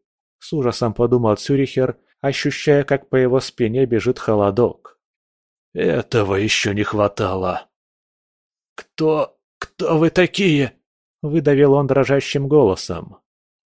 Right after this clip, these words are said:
Человек с ножом слегка наклонил голову, будто размышляя, стоит ли отвечать.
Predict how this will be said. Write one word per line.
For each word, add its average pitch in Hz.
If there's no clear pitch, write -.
Человек 165
с -
ножом 117
слегка 110
наклонил 98
голову, 123
будто 113
размышляя, 120
стоит 135
ли 131
отвечать. 127